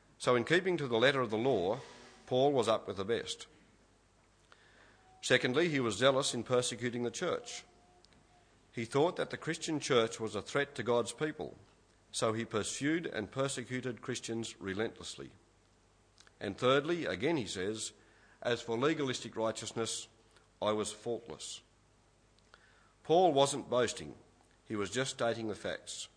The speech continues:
No one followed the letter of the law better than him. So in his old life, Paul saw himself as a man belonging to God's chosen people by birth. And what he did was put his faith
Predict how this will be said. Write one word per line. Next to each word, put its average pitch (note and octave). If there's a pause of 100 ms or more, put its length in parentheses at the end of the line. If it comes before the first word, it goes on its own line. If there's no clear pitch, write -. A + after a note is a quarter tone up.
(480)
No C#3
one F#2+
followed G#2+
the G2
letter B2
of G#2
the G2
law F#2+ (340)
better G2+
than F#2
him. E2 (1400)
So A#2+
in A#2
his A2+
old C#3
life, D3+ (540)
Paul D#3
saw C#3+
himself B2
as G2+
a G2
man A#2+
belonging A#2
to G#2+
God's A2+
chosen A#2
people G#2+ (160)
by G2
birth. G2+ (920)
And F#2
what A2+
he C3+
did G#2+ (120)
was G2+
put B2
his A2+
faith A2